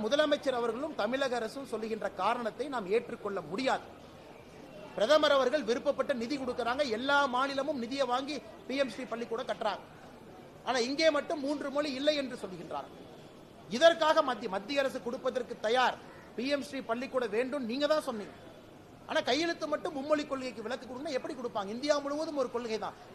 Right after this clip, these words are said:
ஹிந்தி வேண்டான்னு சொல்லுங்க, பரவாயில்ல, ஹிந்தி ஆப்ஷனலா கூட வேண்டான்னு சொல்லுங்க, பரவாயில்ல, ஆனா மூன்றாவது மொழி படிங்க, காலத்தினுடைய கட்டாயம். அதனால் முதலமைச்சரும் தமிழக அரசும் சொல்வதை நாங்கள் ஏற்க மறுக்கின்றோம். இது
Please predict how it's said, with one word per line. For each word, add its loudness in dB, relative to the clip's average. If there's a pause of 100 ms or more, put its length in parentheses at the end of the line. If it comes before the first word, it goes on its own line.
ஹிந்தி 0
வேண்டான்னு 2
சொல்லுங்க, -2
பரவாயில்ல, 0 (1040)
ஹிந்தி 0 (140)
ஆப்ஷனலா 2
கூட 8 (100)
வேண்டான்னு 0
சொல்லுங்க, -4
பரவாயில்ல, 0 (380)
ஆனா 2 (140)
மூன்றாவது 4
மொழி -2 (100)
படிங்க, -2 (120)
காலத்தினுடைய -2 (100)
கட்டாயம். -4 (640)
அதனால் 0
முதலமைச்சரும் 0
தமிழக -2
அரசும் -6
சொல்வதை -4 (100)
நாங்கள் -4 (180)
ஏற்க 0 (100)
மறுக்கின்றோம். 0 (640)
இது 4